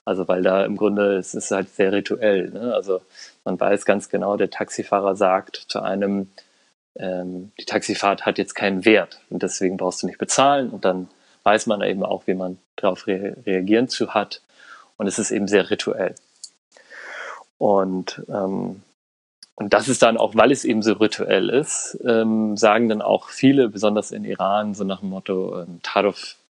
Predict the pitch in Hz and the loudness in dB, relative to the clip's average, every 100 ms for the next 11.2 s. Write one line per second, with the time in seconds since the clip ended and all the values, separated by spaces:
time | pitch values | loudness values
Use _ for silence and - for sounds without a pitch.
0 | _ - 98 95 95 98 90 117 113 92 | _ -6 0 2 2 0 2 4 4 0
1 | - _ _ _ _ _ _ _ _ - | -2 _ _ _ _ _ _ _ _ -10
2 | 92 95 - 95 - 98 104 110 98 - | -8 -6 -6 -4 -2 0 0 0 -10 -10
3 | - _ - 95 - - 113 135 - 95 | -16 _ -6 -4 -4 -2 0 0 -6 -4
4 | 92 98 98 107 110 - - - 98 95 | 0 2 2 0 -2 -4 -12 -4 -2 -2
5 | - 107 95 - - 131 143 - - 127 | -2 0 -2 -4 2 4 4 0 0 2
6 | 120 117 113 _ - - - - - 101 | 4 2 -4 _ -10 -8 -8 -10 0 2
7 | 104 101 107 - 98 95 95 95 - 104 | 4 4 2 -2 0 0 0 -4 -4 4
8 | 110 123 117 110 101 98 98 110 101 104 | 6 6 4 2 0 -6 2 2 4 0
9 | - - - - - - 123 117 127 117 | -2 -4 -4 -10 -20 0 4 4 4 0
10 | 110 - 104 - 107 101 - _ - 104 | -2 -4 -4 0 0 -2 -8 _ -16 -12
11 | 95 95 | -10 -10